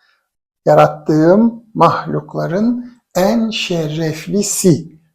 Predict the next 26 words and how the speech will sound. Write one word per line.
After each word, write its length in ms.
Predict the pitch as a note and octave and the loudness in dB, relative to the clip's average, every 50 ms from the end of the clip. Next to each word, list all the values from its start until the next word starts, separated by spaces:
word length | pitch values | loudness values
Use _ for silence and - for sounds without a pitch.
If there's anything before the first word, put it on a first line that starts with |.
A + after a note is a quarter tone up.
| _ _ _ | _ _ _
Bunu 180 | F#3+ A3 C#4 C4+ | 8 8 8 6
söylüyor. 640 | - - A3+ A#3 B3 C4+ D4+ C#4+ G#3 G#3+ C4 A#3 | 6 6 8 10 10 10 10 10 10 10 8 6
Bunu 180 | G3 G#3+ A#3+ C4+ | 6 6 4 4
söyledikten 680 | B3+ - B3+ A#3 A3+ B3 A#3 A#3+ - - - E4 F4 | 2 2 2 2 2 2 0 -2 -6 -8 -8 -8 -8
sonra 400 | E4 - - C#4 G#3+ D#3 C#3+ D3 | -8 -8 -6 -4 -4 -4 -4 -2
bunun 260 | F3 A3 B3 C4 D#4+ | -2 0 0 0 0
için, 680 | E4 B3 - - - E3 D3 D#3 F3+ B3 - - - _ _ _ _ _ - | -2 -4 -4 -4 -4 -4 -4 -4 -4 -4 -6 -8 -14 _ _ _ _ _ -12
bunun 400 | D3+ D3 D3+ E3 E3+ F3+ G#3+ B3 | -4 -2 0 2 4 4 6 6
için 540 | A#3 - - - - D3+ C#3+ E3 G#3 - - _ _ _ _ _ _ _ _ | 4 4 2 -2 -2 -2 -2 -2 -4 -6 -10 _ _ _ _ _ _ _ _
yaratmış 800 | - D#3 E3 E3 E3 F#3 G3 G#3 G3+ - - D#4+ C#4 - - - | 0 4 6 6 8 8 6 4 2 -2 -6 -6 -6 -6 -4 -2
olduğu 520 | G3+ G#3+ A3 G3+ F#3+ G3 G#3 G3 F3 - - | 0 0 0 -2 -4 -4 -2 -2 -2 -4 -6
tüm 400 | - - F#4 F4+ D#4+ C#4 - - | -6 -4 -2 0 0 0 -2 0
insan 600 | - G#3 G#3 G3 - - - B3 A#3+ A3 F#3 D#3+ | 0 0 0 0 -2 -2 -2 -2 -2 -2 -2 -4
popülasyonunu 840 | - - F3 - - F3+ E3+ D#3 D3+ - - E3+ D#3+ D3+ D3 C#3+ C#3+ | -4 -4 -4 -4 -2 -2 -2 -2 -2 -4 -4 -2 0 2 2 2 2
önüne 500 | D#3 G3+ F#3 G3 G3+ F3+ D#3 C#3 B2+ C3+ | 2 2 4 4 4 4 2 0 0 0
diziyor 540 | C#3+ F3 F#3 G#3+ C4 A3+ G3+ A#3+ - - - _ _ _ _ _ _ _ _ _ _ _ _ _ | -2 -2 2 4 6 6 6 4 2 -4 -14 _ _ _ _ _ _ _ _ _ _ _ _ _
ve 80 | A3 B3+ | 2 4
onlara 380 | B3 A3+ G#3 G3 F3 E3 F3 A#3+ | 4 4 2 2 0 0 0 0
da 80 | D4 | 0
soruyor. 480 | A#3+ - A#3+ B3 A#3+ A#3 F#3+ D3 C#3 D3 | -2 2 2 4 6 6 4 4 4 -2
Biz 180 | A3 B3 - | -4 -2 0
de 140 | A3 F3 E3+ | 0 0 0
buna 240 | A3+ C#4+ C#4+ A3 - - | 0 0 0 0 2 4
elest 420 | G#3 G3+ A3 A#3 A3+ - - - | 4 4 4 4 2 0 2 4
bezmi 380 | G#3 F#3 E3+ D3+ D3 D3+ C3+ B2 | 4 4 4 4 2 0 0 0
diyoruz. 480 | C3+ C3 B2+ A#2 A#2+ A#2 - - _ | -2 -4 -4 -6 -8 -10 -12 -18 _